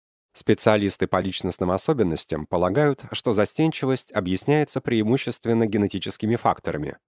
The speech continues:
Она в действительности является частью той базовой структуры личности, которая присутствует уже при рождении. Однако это не означает, что застенчивость — неизменная черта.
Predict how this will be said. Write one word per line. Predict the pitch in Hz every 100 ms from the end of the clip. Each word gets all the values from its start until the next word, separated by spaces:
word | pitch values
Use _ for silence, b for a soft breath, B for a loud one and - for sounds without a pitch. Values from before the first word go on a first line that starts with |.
| _ _ _ -
Она | 120 165
в | 135
действительности | 104 - 127 147 127 95 -
является | 92 85 98 123 - 101 82
частью | - 120 120 - 95
той | 104 95
базовой | 82 95 82 85
структуры | 85 101 - 98 87
личности, | 101 165 - 87 - 76 - _ _
которая | - 151 151 139
присутствует | 120 101 139 - 131 131 -
уже | 113 95
при | 90 101
рождении. | 113 110 90 80 69 67 _ _ _ _ _ _
Однако | 110 104 110 - 107
это | 101
не | 98
означает, | 95 85 95 - 135 120 -
что | - 92
застенчивость — | 85 85 - 127 139 87 76 - -
неизменная | 98 110 101 90 90 87 90 95
черта. | 123 120 87